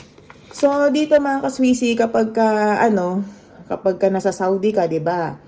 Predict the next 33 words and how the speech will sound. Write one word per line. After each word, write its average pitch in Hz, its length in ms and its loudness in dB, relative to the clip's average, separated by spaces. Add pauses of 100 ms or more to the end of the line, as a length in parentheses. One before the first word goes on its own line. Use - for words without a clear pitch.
(500)
hindi 185 240 0
naman 175 640 -2
uso 180 320 0
yung, 165 320 0
ah, 151 240 -2
electric 170 480 2
fan 156 240 -2
lang 156 240 -2
doon, 147 400 -2
di 143 80 -2
ba? 147 200 -2
Fully 160 440 2
air 160 160 2
condition 151 560 -2
kayo 139 240 -2
doon, 147 320 2
no? 170 140 -4 (580)
So, - 160 -8
masasabi 165 560 -2
kong, 180 180 -4 (1120)
ano, 170 200 -2 (120)
gaganda 156 460 2
talaga 156 340 2
kutis 147 400 -6
mo 151 140 -2
doon 170 180 -4
kasi 151 540 -2
nasa 160 260 -2
loob 156 240 0
lang 147 160 -2
kayo 151 240 -2
ng 147 380 -4
bahay, 196 580 -2